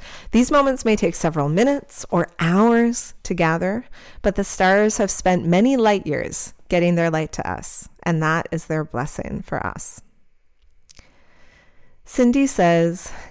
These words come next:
"Night photography, being able to capture what I can and cannot see of the night sky through photography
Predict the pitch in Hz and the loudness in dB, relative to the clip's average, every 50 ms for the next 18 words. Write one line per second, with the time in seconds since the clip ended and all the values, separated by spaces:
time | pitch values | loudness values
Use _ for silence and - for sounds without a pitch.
0 | - - 185 185 202 226 247 220 - - 233 - - 170 151 160 156 - - 135 | -4 0 2 4 4 4 2 2 -2 -6 -6 -2 -2 -2 -2 -2 -2 -4 -4 -6
1 | 139 147 156 170 - - _ _ _ - - - 196 214 233 247 254 240 233 233 | -6 -6 -8 -10 -12 -16 _ _ _ -8 -2 2 4 4 4 4 4 4 4 4
2 | 240 220 - - - - - - 156 151 - 208 214 - - - - 160 139 113 | 2 0 0 -2 -6 -8 -8 -8 -8 -2 0 0 0 0 -2 -4 -4 -2 -2 -4
3 | 92 170 180 - _ - 175 170 180 196 202 - - - 139 101 95 67 - - | -4 -8 -10 -14 _ -4 -2 0 0 0 -2 -4 -6 -8 -8 -6 -6 -8 -10 -12
4 | - _ - 151 147 - - - - - 190 196 196 180 170 - - 151 151 143 | -12 _ -6 -6 -6 -6 -8 -10 -6 -2 -2 0 0 -2 -4 -6 -6 -4 -4 -4
5 | 147 - 151 147 143 143 - - - - - 123 117 110 107 104 - - - - | -4 -4 -4 -4 -4 -6 -8 -10 -10 -8 -8 -6 -6 -6 -6 -8 -8 -10 -14 -16
6 | - - - - - - - 208 202 208 - 214 - - 156 151 147 156 151 - | -20 -20 -18 -16 -8 -2 0 0 0 0 -2 -6 -4 -4 -4 -2 -2 -4 -6 -6
7 | 123 113 104 156 - | -6 -6 -6 -6 -8